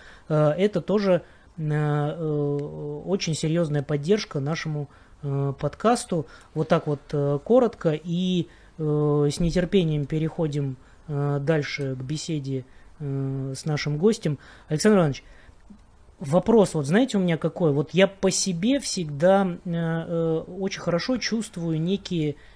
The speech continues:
вот такие вот, э, вехи в жизни, я их вот тут прям чувствую. Э, к-, вы можете сейчас вот вспомнить,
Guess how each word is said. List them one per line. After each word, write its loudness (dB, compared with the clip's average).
вот -4
такие -4
вот, -2
э, 0
вехи -2
в -4
жизни, -2
я -2
их -6
вот -4
тут -8
прям -4
чувствую. -6
Э, -2
к-, 2
вы 0
можете 2
сейчас 0
вот -4
вспомнить, 0